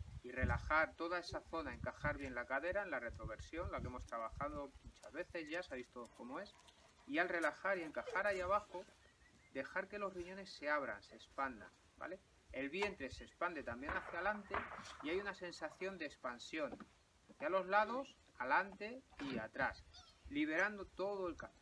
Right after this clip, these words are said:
¿de acuerdo? Y ahí nos quedamos unos instantes, relajaditos, tranquilamente. Recordad que los riñones durante toda nuestra vida se han visto expuestos a mucha, a muchos sobreesfuerzos, ¿vale? Entonces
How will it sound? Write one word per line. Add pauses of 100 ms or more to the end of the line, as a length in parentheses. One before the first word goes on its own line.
(120)
¿de
acuerdo?
Y
ahí
nos
quedamos
unos
instantes,
relajaditos,
tranquilamente. (420)
Recordad
que
los
riñones
durante
toda
nuestra
vida (920)
se
han
visto
expuestos (460)
a
mucha,
a
muchos
sobreesfuerzos, (120)
¿vale?
Entonces